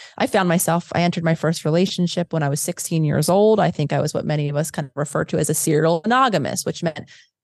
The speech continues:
outside of a couple months between relationships, I was always happening into another relationship. And throughout relationship after relationship, well into my thirties, I ended up feeling somewhere into the relationship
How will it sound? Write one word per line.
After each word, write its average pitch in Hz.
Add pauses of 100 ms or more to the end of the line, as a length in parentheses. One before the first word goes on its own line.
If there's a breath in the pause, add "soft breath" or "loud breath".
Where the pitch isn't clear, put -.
outside 247
of 208
a 208
couple 214
months 202
between 233
relationships, 226
I 185
was 185
always 202 (400 soft breath)
happening 202
into 240
another 285
relationship. - (100)
And 156 (580)
throughout 196
relationship 180
after 160
relationship, 151
well 185
into 190
my 151
thirties, 175 (540)
I 185
ended 185
up -
feeling 170
somewhere 170
into 160
the 160
relationship 147